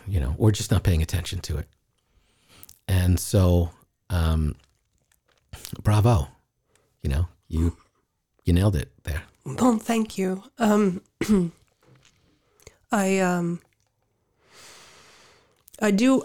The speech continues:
Speaker 2: I do want to, um, I think everyone can take something away from what we're talking about here, as far as the sixteen seconds, as far as,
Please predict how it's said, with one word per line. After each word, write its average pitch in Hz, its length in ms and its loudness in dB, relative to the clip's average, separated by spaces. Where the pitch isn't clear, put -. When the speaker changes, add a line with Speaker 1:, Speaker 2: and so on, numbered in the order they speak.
Speaker 2:
I 202 80 2
do 226 240 2
want 208 300 2
to, 180 600 -4
um, 165 500 -8
I 196 100 -2
think 262 300 0
everyone 214 540 2
can 180 160 -4
take 170 240 -4
something 165 400 -4
away 160 360 -2
from 151 500 -4
what 170 220 0
we're 165 120 2
talking 160 400 -4
about 156 280 -4
here, 160 360 -8
as - 140 -4
far 165 180 0
as 156 100 -2
the 165 100 -10
sixteen 165 540 -8
seconds, 165 760 -4
as 156 180 -6
far 156 280 -2
as, 147 340 -2